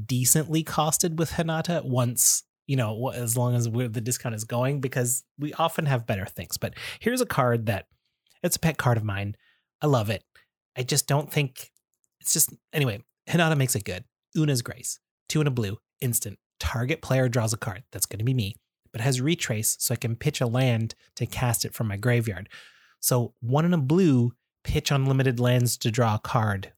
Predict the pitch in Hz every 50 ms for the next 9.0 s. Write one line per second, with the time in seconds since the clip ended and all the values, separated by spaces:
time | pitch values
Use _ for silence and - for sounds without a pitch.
0 | _ - 127 113 110 101 101 101 104 101 101 101 110 107 98 82 95 - - _
1 | _ _ _ _ _ _ _ _ _ _ _ _ _ _ _ _ _ _ _ _
2 | _ _ _ _ _ _ _ - - - - 147 139 135 131 131 123 123 120 -
3 | - - - _ _ _ _ - 131 104 - - - _ _ _ _ _ _ _
4 | _ _ - 120 107 104 104 98 95 101 - _ _ _ _ _ _ _ _ _
5 | - - _ _ _ _ _ _ _ _ _ _ _ - - - - - - -
6 | 160 165 165 160 151 147 135 135 117 123 117 - - 127 110 107 107 98 104 98
7 | 98 - - 127 - 131 120 - 143 123 127 110 123 120 120 117 113 117 110 110
8 | - - 113 110 110 113 107 113 113 110 107 - _ _ - - 135 104 127 117